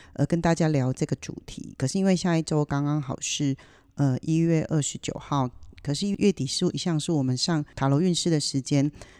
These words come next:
那因为在下一次上架的时间是二月五号，就是礼拜一，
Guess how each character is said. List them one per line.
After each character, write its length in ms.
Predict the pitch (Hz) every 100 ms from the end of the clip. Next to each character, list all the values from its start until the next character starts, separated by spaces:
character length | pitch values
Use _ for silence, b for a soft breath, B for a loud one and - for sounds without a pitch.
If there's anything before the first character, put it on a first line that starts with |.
| B
那 200 | - 226
因 120 | 196 196
为 200 | 190 175
在 180 | - 247
下 280 | 220 240 196
一 40 |
次 280 | 180 - 202
上 240 | 165 196 180
架 160 | 175
的 40 | 156
时 200 | - 139
间 240 | 156 156
是 200 | - 165 -
二 140 | 165
月 120 | 160
五 140 | 147 -
号， 280 | - 160 139
就 180 | - 147
是 240 | - 156
礼 160 | 139 131
拜 200 | 143 143
一， 200 | 143 143